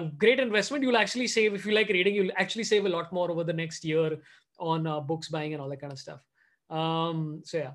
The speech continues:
Uh, Sridhar Panse says, "Fair point. Sorry, but just wanted to check." Uh, no, don't be sorry about it, man. I, I'm here to explain and to tell you anything that you want.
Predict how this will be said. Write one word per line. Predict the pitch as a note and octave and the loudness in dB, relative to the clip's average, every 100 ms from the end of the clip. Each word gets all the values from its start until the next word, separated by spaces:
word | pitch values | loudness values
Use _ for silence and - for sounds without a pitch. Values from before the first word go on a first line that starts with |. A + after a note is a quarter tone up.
| - _ _ _ _ _ - | -16 _ _ _ _ _ -6
Uh, | F3 | -2
Sridhar | F#3+ - A#3 A#3+ A#3+ | -2 0 2 2 4
Panse | A3 G3+ | 0 2
says, | A#3+ A3+ A#3 A3+ | 0 2 2 2
"Fair | - G#3+ | 0 -2
point. | G#3+ A#3 A3+ | 0 -2 0
Sorry, | G#3 G3+ | 0 2
but | G3 G3+ | 0 -4
just | G3+ | -4
wanted | G3 F#3+ F#3 | -4 -4 -4
to | |
check." | - C#3+ - - | -6 -8 -10 -4
Uh, | F#3 G3+ G#3+ | 2 2 0
no, | E3+ E4 C4+ | -2 -2 0
don't | G#3 B3 | 0 0
be | B3+ | -2
sorry | A#3+ G#3+ G#3 | -2 0 0
about | G3 F#3+ | 0 0
it, | F3+ E3 | 0 -4
man. | A3 | -6
I, | G#3 G3+ G3 | -2 -2 -2
I'm | G3+ F#3+ | -4 -2
here | F#3 A3 | 0 2
to | A3+ | 2
explain | G#3 - G3+ G3 G3 | 0 -2 0 2 2
and | F#3+ | 0
to | G3 F#3 D#3+ - | 0 -2 -4 -2
tell | D#3+ | 0
you | F#3 | 2
anything | E3+ E3 F3 F3 | 2 0 -4 -6
that | D#3+ | -4
you | D#3 | -6
want. | - | -10